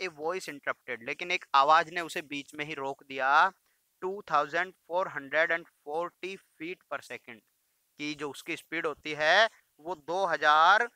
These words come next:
चार सौ और चालीस feet per second होती है, दो हज़ार नहीं, दो हज़ार चार सौ चालीस feet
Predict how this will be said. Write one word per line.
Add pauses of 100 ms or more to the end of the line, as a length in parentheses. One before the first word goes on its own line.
(460)
चार
सौ (100)
और (180)
चालीस (1300)
feet (120)
per
second
होती
है,
दो
हज़ार
नहीं,
दो
हज़ार
चार
सौ
चालीस
feet